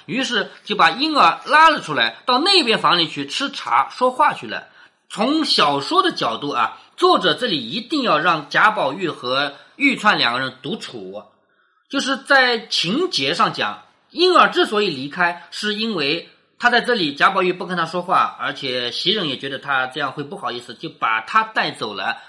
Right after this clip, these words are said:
那么从小说的技巧上讲，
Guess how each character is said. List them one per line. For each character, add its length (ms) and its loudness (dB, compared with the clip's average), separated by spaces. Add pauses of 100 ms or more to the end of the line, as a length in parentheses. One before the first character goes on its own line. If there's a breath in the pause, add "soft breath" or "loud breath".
(100)
那 100 4
么 180 6 (240 loud breath)
从 200 2
小 200 4
说 120 0
的 100 2
技 320 -4
巧 220 0
上 160 2
讲， 260 -4